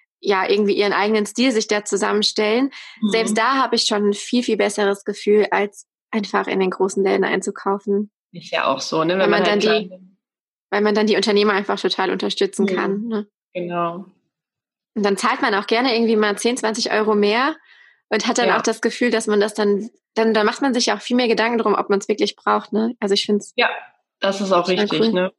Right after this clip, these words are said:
Speaker 2: Genau.
Speaker 1: Jetzt hast du eben, ähm, interessantes Stichwort gesagt, Instagram.
Speaker 2: Mhm.
Speaker 1: Wir sind ja hier auch
Speaker 2: Ja.
Speaker 1: irgendwie so ein bisschen zumindest Marketing-Podcast
Speaker 2: Ja.
Speaker 1: oder soll's zumindest auch drum gehen.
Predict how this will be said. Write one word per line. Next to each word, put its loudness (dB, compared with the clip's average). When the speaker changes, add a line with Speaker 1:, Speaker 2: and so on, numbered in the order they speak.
Speaker 2:
Genau. -6
Speaker 1:
Jetzt 0
hast 0
du 4
eben, 2
ähm, 0
interessantes -2
Stichwort -2
gesagt, 0
Instagram. 2
Speaker 2:
Mhm. 4
Speaker 1:
Wir 2
sind 0
ja 2
hier 2
auch 2
Speaker 2:
Ja. 2
Speaker 1:
irgendwie 2
so 2
ein 0
bisschen 2
zumindest 0
Marketing-Podcast -2
Speaker 2:
Ja. -2
Speaker 1:
oder 2
soll's 0
zumindest 0
auch 0
drum 2
gehen. 2